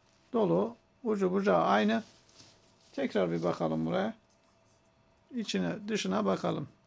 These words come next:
Doluluğuna bakalım. Sardığımız, e, makaron da neydi? Nastrol. Nastrol diye marka. Şöyle. Tekrar bakalım.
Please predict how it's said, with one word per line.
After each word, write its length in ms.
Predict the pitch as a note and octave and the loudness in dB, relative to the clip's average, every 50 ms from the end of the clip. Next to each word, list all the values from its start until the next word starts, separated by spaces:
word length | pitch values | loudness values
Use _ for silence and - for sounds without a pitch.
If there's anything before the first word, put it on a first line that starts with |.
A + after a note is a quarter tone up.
| _ _ _ - | _ _ _ -8
Doluluğuna 580 | G3 F#3+ F3 E3+ D#3+ D#3+ E3 E3 E3+ F#3 F#3 F3+ | -6 -4 -2 -2 -2 -2 -4 -4 -2 -2 -2 -2
bakalım. 380 | E3 D3 - D#3+ D3+ E3+ G3 F3+ - _ _ _ _ _ _ _ _ _ _ _ _ _ _ _ _ _ _ _ _ _ _ _ _ _ _ _ _ _ _ _ _ _ - - - - - - _ _ _ _ _ _ _ _ _ _ _ _ _ _ _ _ _ _ _ _ _ | -2 -4 -4 -4 -4 -6 -6 -8 -10 _ _ _ _ _ _ _ _ _ _ _ _ _ _ _ _ _ _ _ _ _ _ _ _ _ _ _ _ _ _ _ _ _ -20 -20 -20 -20 -20 -20 _ _ _ _ _ _ _ _ _ _ _ _ _ _ _ _ _ _ _ _ _
Sardığımız, 840 | - - - G3+ G#3 A3 G#3+ G#3+ A#3+ A#3+ A#3+ B3 B3 A3+ A3 A#3 | -18 -4 0 2 2 2 4 4 4 4 6 6 4 2 2 0
e, 260 | A3 G3 F#3 F3+ F3+ | 2 2 2 2 2
makaron 640 | F3 E3+ E3+ F#3 G#3 A3 - A#3+ A#3+ B3 B3 G#3+ E3+ | 2 2 2 2 2 2 4 4 4 4 4 4 4
da 240 | E3 F3+ G3 A3 G#3+ - _ _ - - _ _ _ _ _ _ _ _ _ _ _ _ _ _ _ _ _ _ _ _ _ _ _ _ _ _ _ _ _ _ D4+ B3 | 4 4 2 2 0 -4 _ _ -20 -20 _ _ _ _ _ _ _ _ _ _ _ _ _ _ _ _ _ _ _ _ _ _ _ _ _ _ _ _ _ _ -12 -6
neydi? 580 | A3 G3 A3 A#3 A3 F3+ E3 F3+ G#3+ B3+ C4 B3 - - _ _ _ _ _ _ - | -4 0 0 2 2 2 2 2 2 2 0 -2 -4 -12 _ _ _ _ _ _ -4
Nastrol. 540 | A3 A3+ B3 G#3+ - - - D#3 C#3+ C3+ - - - _ _ _ _ _ _ _ _ _ _ _ _ _ _ _ _ _ _ _ _ _ _ _ _ _ | 0 2 2 2 0 -4 -4 -4 -4 -4 -6 -10 -14 _ _ _ _ _ _ _ _ _ _ _ _ _ _ _ _ _ _ _ _ _ _ _ _ _
Nastrol 720 | F#3 F3 G#3 A#3+ A#3+ A3 - - - E3+ D#3 D#3+ D3 D3+ D3+ | -4 0 2 2 2 2 0 -2 -2 0 0 0 -2 -2 -4
diye 180 | D3+ D3+ D3+ | -4 -4 -4
marka. 560 | D3+ - D3+ - - - - - F3+ A#3 A#3+ - _ _ _ _ _ _ - | -4 -4 -4 -6 -6 -8 -6 -6 -4 -4 -6 -8 _ _ _ _ _ _ -12
Şöyle. 420 | - F3+ E3 D3+ D3+ D3 D#3+ G#3 G#3+ - _ _ _ _ _ _ _ _ _ _ _ _ _ _ _ _ _ _ _ _ _ _ | -8 -6 -6 -4 -4 -4 -6 -6 -8 -10 _ _ _ _ _ _ _ _ _ _ _ _ _ _ _ _ _ _ _ _ _ _
Tekrar 420 | - G#3 F3+ - - F3 D#3 D#3 | -12 -10 -10 -8 -8 -8 -8 -6
bakalım. 400 | D#3+ D3+ D3 - E3 D#3 F3+ G3 | -8 -8 -8 -8 -8 -6 -6 -6